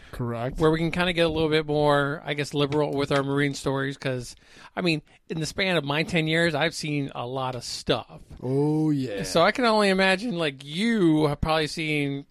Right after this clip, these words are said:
Speaker 2: probably about three to four times that amount.
Speaker 1: Oh, yeah.
Speaker 2: <laughs> So why don't we just go ahead and let the people know how they can get a hold of us?
Speaker 1: You, you can get a hold of us by going to ubaldi reports at gmail dot com.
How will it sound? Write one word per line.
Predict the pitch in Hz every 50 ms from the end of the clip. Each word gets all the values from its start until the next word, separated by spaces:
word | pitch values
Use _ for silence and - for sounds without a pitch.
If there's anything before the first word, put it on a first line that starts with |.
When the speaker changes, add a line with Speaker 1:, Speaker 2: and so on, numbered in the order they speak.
| _ _ -
Speaker 2:
probably | - 151 160 165 151 151 156 151
about | 143 147 131 127 -
three | - - 175 170
to | 160 151
four | - 170 156 143
times | 147 139 139 139 139 139
that | - 131 131 127 120
amount. | 120 123 120 117 107 95 - - - - - 170 -
Speaker 1:
Oh, | 127 123 131 139
yeah. | 135 123 113 110 107 104 -
Speaker 2:
<laughs> | 175 - - - - - - - - -
So | - - - 147 143 143 143 139 - - - - - - _ _ _ _
why | - 165 160 185
don't | 220 226 208
we | 202 208 208 202 202 196 196 190 180 185 196
just | - 185 170 - -
go | - 175 170
ahead | 165 165 170 170 175
and | 175 160 156 160 156
let | 151 151 156
the | - 156
people | 147 160 156 156
know | 147 151 147 139 135
how | 117 139 151 143
they | 143 147
can | 139 143
get | 139 139 135
a |
hold | 123 135 143 147
of | 151 147
us? | 160 170 175 - - - - -
Speaker 1:
You, | 143 151 160 151 - - - -
you | 143 147
can | 135 - 160 170 185 214
get | 208 220 233
a | 226
hold | 190 - 165 160 147
of | 147 135
us | 135 139 147 139
by | - 143 135
going | 123 131 143 147 147 147
to | 135 -
ubaldi | 139 131 123 110 127 131 135 151 175 180
reports | 180 175 170 143 - - 151 147 151 143 - -
at | 135 127 127 113
gmail | - 131 143 151 147 143 143 139 143 139
dot | 143 139 139 -
com. | - 139 120 107 113 120